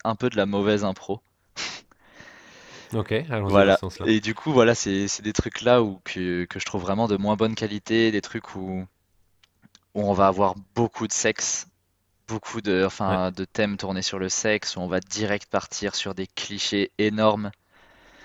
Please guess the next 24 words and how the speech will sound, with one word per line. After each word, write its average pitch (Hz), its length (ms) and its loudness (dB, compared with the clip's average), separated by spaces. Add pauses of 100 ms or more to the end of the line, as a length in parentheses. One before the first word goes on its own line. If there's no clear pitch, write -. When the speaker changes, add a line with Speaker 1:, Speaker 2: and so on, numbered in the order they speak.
(260)
Speaker 1:
Et 95 80 -2
donc, 98 260 -4
euh, 95 240 2
je - 80 -4
pense 131 180 0
que 120 100 -2
c'est 107 140 -2
ça, 123 200 2
justement, 107 300 -4
qui, 92 380 -12
tous 135 120 -8
ces 131 120 4
trucs-là 131 300 0
qui - 200 6
font 113 200 -2
perdre 117 260 0
de 107 60 2
la 101 140 2
qualité 101 420 -4
à 98 40 0
une 98 100 -2
impro, 95 320 -8
en 87 80 -8
fait. - 260 -18